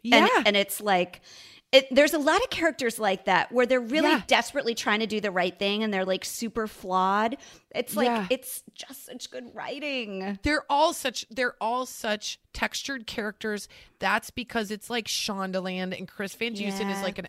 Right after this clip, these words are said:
Speaker 1: excellent writer. And he's, like, the, the only way you can really love a character is to get all of the nuance of a character. And y-, that's why we love books.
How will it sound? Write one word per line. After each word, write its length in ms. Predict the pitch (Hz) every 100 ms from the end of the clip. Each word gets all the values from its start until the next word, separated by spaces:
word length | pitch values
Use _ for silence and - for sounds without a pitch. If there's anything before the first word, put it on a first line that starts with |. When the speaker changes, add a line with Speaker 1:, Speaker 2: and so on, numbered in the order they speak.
| -
Speaker 1:
excellent 380 | 175 - 240
writer. 340 | 202 202 190 190
And 120 | 185
he's, 200 | 202 190
like, 160 | 180 - - - -
the, 100 | - - -
the 220 | 214 262 -
only 240 | 294 392
way 120 | 403
you 180 | 277 247
can 180 | - 220
really 440 | 202 202 190 185 - _ _ -
love 280 | 208 196 214
a 60 |
character 580 | 214 196 175 170 - 175 -
is 140 | 202
to 80 | -
get 360 | 190 226 220 - _ _ _
all 200 | 214 220
of 120 | 196
the 80 | 208
nuance 520 | 208 330 269 156 -
of 80 | 180
a 60 | 160
character. 580 | - 160 160 165 147 -
And 200 | 220 214 - - -
y-, 120 | 226 233
that's 240 | 262 294
why 100 | - 311
we 120 | 262
love 320 | 226 214 156
books. 400 | 277 156 - -